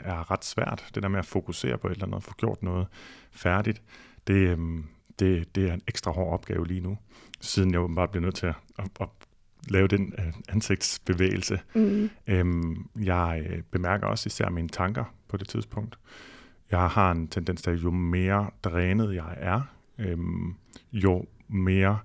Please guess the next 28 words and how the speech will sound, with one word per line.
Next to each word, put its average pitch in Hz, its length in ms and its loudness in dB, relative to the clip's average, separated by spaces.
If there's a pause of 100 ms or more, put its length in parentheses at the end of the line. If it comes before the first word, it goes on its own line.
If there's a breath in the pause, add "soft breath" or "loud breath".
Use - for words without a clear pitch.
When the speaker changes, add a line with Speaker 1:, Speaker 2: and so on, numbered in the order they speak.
(680 loud breath)
Speaker 1:
jo 98 40 2
sværere 101 300 6
har 101 100 6
jeg 87 80 2
ved 90 60 -4
at - 60 -2
træffe - 180 -10
beslutninger. - 460 -4 (340)
Og 101 80 -2
det 107 80 4
kan 101 60 4
være 95 80 4
simple 104 280 0
beslutninger, 101 460 -2 (140)
eller 76 140 -10 (140)
det 82 100 -10
lyder 98 160 4
som 95 140 -2
simple 87 240 0
beslutninger, 92 400 -4
det 95 120 -4
føles 107 260 4
det 104 80 2
ikke 98 100 0
samme 98 180 0
på 98 60 -4
det 101 120 -6
tidspunkt. 110 440 -6